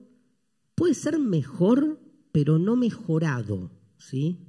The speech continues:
O sea, no hay progreso, no es evolutivo. Es mejor porque esta especie humana que somos para Nietzsche es una cagada atómica. Tiene que explotar, va a explotar.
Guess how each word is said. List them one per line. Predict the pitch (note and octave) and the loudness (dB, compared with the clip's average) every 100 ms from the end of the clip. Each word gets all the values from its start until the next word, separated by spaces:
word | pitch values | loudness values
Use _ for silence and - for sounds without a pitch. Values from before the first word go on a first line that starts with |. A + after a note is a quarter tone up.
| _ _ _ - | _ _ _ -14
O | A#2+ | -2
sea, | E3 | 0
no | F#3 | 2
hay | C4 | 2
progreso, | - A#3 G#3+ G#3 G#3+ D#3+ - - F#2 - _ _ - | 4 4 4 0 -2 -4 -8 -10 -10 -12 _ _ -4
no | F3 | -4
es | G#3+ | 0
evolutivo. | A#3 F3 D#3 D3 D3+ - E3+ B2+ G2+ F2 - _ _ _ _ _ _ _ _ _ _ _ _ _ _ - | 0 0 0 0 -4 -6 -10 -6 -6 -8 -16 _ _ _ _ _ _ _ _ _ _ _ _ _ _ 0
Es | A3 | 2
mejor | A3 G#3+ A3 B3 C4 | 2 2 2 2 4
porque | F3+ D3+ G3 | 0 0 -2
esta | - G3+ | -2 -2
especie | - G3 - F#3 | 0 -2 0 -2
humana | F#3+ G#3 | 0 -2
que | D3+ | -4
somos | B2+ G3 A3 | -4 -2 -2
para | - C#3 C#3 | -2 -4 -2
Nietzsche | F3+ - G#3 | -4 -2 -4
es | - | -4
una | C3 B2 | -6 -6
cagada | B2+ B2+ D#3+ E3+ E3+ F3+ - | -6 -4 -2 -2 -4 -6 -8
atómica. | B2 B2 A#2+ G#2+ F#2+ - - _ _ _ _ _ _ _ - | -6 -4 -4 -6 -10 -14 -20 _ _ _ _ _ _ _ -2
Tiene | E3+ F3 | 0 0
que | D3+ | -2
explotar, | - C3+ B2+ B2+ C#3+ A2 G2 E2 - | -4 -2 -2 0 -2 -2 -6 -10 -14
va | B2 C#3+ | -4 -2
a | |
explotar. | - F#3 D3 - G2+ F#2 | 0 0 0 0 -4 -6